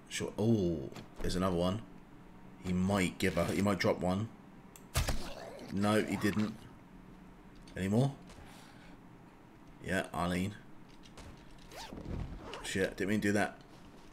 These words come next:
Just sit her down.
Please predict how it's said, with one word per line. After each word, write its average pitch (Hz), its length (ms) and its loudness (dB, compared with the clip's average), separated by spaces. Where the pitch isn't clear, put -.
Just - 220 8
sit 95 140 10
her 101 140 6
down. 92 320 4